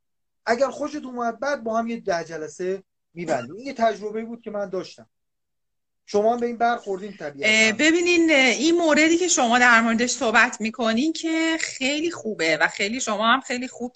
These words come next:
Speaker 2: خب در جریان این مسائل هستین. اه، این قدم اوله، این فقط یک قدم اولیه است که به قول شما، اه، ما خوبه که هر آدمی رو با نام و فامیلیش، اه، بتونیم توی،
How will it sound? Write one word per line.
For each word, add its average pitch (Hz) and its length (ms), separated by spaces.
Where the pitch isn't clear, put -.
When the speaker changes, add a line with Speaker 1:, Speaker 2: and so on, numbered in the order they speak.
Speaker 2:
خب 196 180
در 160 180
جریان 170 440
این 240 160
مسائل 220 520
هستین. 226 560
اه، 190 300
این 339 280
قدم 294 360
اوله، 247 800
این 285 140
فقط 269 640
یک 269 380
قدم 208 400
اولیه 214 800
است 277 160
که 240 80
به 202 140
قول 254 240
شما، 247 640
اه، 202 320
ما 226 380
خوبه 302 380
که 302 140
هر 262 260
آدمی 208 540
رو 175 120
با 175 180
نام 196 500
و 175 120
فامیلیش، 226 1120
اه، 202 240
بتونیم 311 580
توی، 311 580